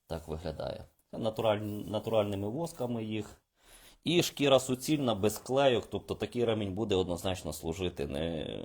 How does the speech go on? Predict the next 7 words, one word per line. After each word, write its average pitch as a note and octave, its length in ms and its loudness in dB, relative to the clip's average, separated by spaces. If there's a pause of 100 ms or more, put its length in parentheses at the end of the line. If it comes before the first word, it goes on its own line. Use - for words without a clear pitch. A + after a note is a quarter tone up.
не F#2 200 -2
один F#2+ 300 -2
рік. A2 340 -4 (1080)
Нічого F2+ 420 -4
тут F2+ 220 -10
немає, F#2 300 0
в-, - 320 -10